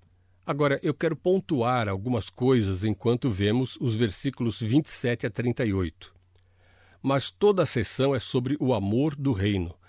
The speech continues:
certo? Essa é apenas a introdução. Agora, vamos chegar ao ponto aqui. Isso é sobre o amor do reino.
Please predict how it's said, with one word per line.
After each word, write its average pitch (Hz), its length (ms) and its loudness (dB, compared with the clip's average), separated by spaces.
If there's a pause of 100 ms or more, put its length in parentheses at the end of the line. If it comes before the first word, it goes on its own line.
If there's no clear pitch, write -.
(160)
certo? - 480 0 (440)
Essa 156 360 0
é 120 100 0
apenas 127 440 -2
a 123 80 2
introdução. 147 800 0 (400)
Agora, 160 320 0
vamos 170 400 0
chegar 117 340 0
ao 113 120 -2
ponto 113 360 0
aqui. 92 300 -6 (420)
Isso 196 240 2
é 156 60 4
sobre 156 320 0
o 143 160 4
amor 120 380 2
do 143 120 2
reino. 90 400 -2